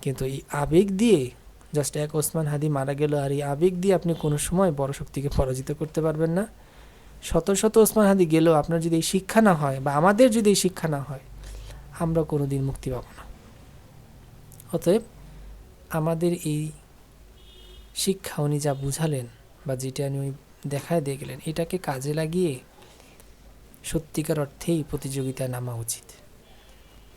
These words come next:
সেই দিকে নীতি নির্ধারণ করা এবং সেই মোতাবেক কাজ করা, এটাই হলো বুদ্ধিমানের কাজ। আবেগ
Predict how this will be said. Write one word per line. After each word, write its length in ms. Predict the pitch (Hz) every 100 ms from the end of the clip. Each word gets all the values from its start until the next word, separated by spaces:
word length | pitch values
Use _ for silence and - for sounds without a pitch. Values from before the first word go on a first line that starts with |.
| -
সেই 280 | - 160 147
দিকে 280 | 147 160
নীতি 280 | 160 147 151
নির্ধারণ 480 | 151 147 143 147 165
করা 360 | 165 160 165 226 - - - - - -
এবং 280 | 147 143 143
সেই 260 | - 170
মোতাবেক 440 | 170 175 202 202 190
কাজ 180 | 143 -
করা, 280 | - 131 123 -
এটাই 240 | 156 170 180
হলো 220 | - 196
বুদ্ধিমানের 600 | 151 139 151 147 135 131
কাজ। 220 | 120 113 - - - - - - - - - - - - - - - - - - - - - - - - - - -
আবেগ 340 | 143 139 170